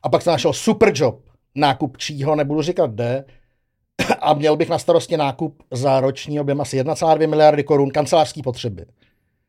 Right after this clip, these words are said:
Jako, tam pokud neuděláš deset procent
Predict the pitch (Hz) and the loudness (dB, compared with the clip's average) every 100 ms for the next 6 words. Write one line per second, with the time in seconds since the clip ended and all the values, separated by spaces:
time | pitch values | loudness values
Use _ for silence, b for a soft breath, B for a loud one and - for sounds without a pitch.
0 | _ _ - 123 - 208 _ _ _ _ | _ _ -8 -2 -2 -2 _ _ _ _
1 | _ _ - 147 123 151 151 151 139 151 | _ _ -2 0 0 -2 -2 -2 2 2
2 | 143 131 127 165 - 123 120 107 104 | 2 0 -4 -4 -2 -4 -4 -8 -8